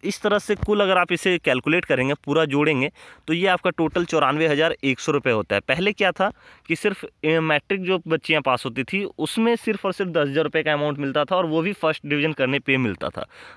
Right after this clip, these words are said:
But वो चीज़ तो है ही, उसके अलावा ये इंटर्न और इंटर और ग्रेजुएशन वाला ऐड किया गया है, ठीक है, यानी वो दस हज़ार रुपये एडिशनल, अगर आप उसके जोड़ देंगे, तो ये more than one lakh rupees हो जाएगा,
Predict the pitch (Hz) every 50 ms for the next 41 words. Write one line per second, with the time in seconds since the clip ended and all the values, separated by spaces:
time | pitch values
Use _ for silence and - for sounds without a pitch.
0 | _ - 113 139 147 - 151 143 151 165 - 185 185 - - 190 185 185 180 190
1 | 190 208 240 - - - - - - _ - - 151 - - - 202 196 180 175
2 | 180 175 170 190 196 190 185 190 - - _ _ - 151 156 160 - 185 190 202
3 | 202 160 - - 143 143 147 151 151 - - - 165 170 180 - 220 240 254 -
4 | - - - _ - _ - 139 143 135 143 143 139 139 135 - - 175 160 156
5 | 165 190 - _ - 123 131 135 123 - - 123 117 110 110 104 104 101 101 101
6 | _ _ _ _ - - 240 185 143 135 139 143 151 143 143 156 156 156 190 196
7 | 185 170 190 180 - 185 165 147 135 139 - - 160 143 123 117 120 143 143 139
8 | - 143 139 - - 185 196 180 160 180 180 175 165 160 160 156 175 214 - -
9 | - - - - - 156 165 175 175 165 170 185 180 175 196 190 175 165 160 160
10 | 156 151 143 151 127 151 151 131 127 123 113 101 104 101 101 95 92 101 101